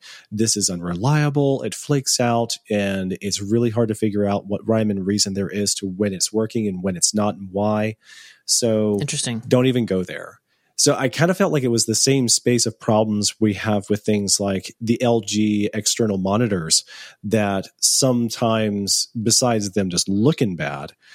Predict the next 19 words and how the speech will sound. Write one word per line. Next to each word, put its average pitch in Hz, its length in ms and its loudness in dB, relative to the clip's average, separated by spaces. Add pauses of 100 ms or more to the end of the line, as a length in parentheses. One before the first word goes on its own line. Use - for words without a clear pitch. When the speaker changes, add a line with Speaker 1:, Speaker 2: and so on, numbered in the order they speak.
(240)
Speaker 1:
they 104 460 2 (100)
are 120 100 2
not 110 280 0
performing 123 640 0
the 101 80 -2
way 101 160 0
that 92 120 -2
we 95 120 0
want 113 240 0
them 107 120 -2
to 98 100 -6
do 95 520 -2
with, 101 400 -2 (160)
when 113 540 0
they're 107 120 2
paired 120 460 0
to - 160 0
a 104 60 2
MacBook. 95 640 -4